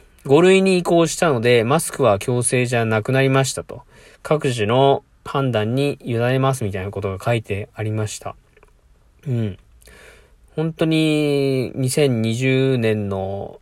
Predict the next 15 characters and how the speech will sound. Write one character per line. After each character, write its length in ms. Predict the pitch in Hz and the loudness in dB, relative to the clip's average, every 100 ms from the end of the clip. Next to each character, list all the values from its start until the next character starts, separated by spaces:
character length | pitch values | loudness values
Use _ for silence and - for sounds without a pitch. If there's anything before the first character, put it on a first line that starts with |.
| - | -8
ラ 200 | 120 113 | -2 0
イ 80 | 120 | 0
ブ 420 | 120 120 120 - _ _ _ _ _ _ _ _ _ _ | 0 -2 -2 -6 _ _ _ _ _ _ _ _ _ _
に 320 | 135 139 135 - _ _ _ _ _ 123 | -2 0 -2 -8 _ _ _ _ _ -4
戻 240 | 123 180 | 2 2
っ 60 | 185 | 4
た 120 | 113 | 2
な 160 | 104 98 | 0 -2
っ 40 | _ _ _ _ _ _ _ _ _ _ | _ _ _ _ _ _ _ _ _ _
て 140 | - 113 | -6 -2
い 160 | 113 | -2
う 60 | 110 | -2
感 300 | - 127 117 | -2 -2 0
じ 100 | 117 | 0
で、 300 | 117 117 - | 2 2 0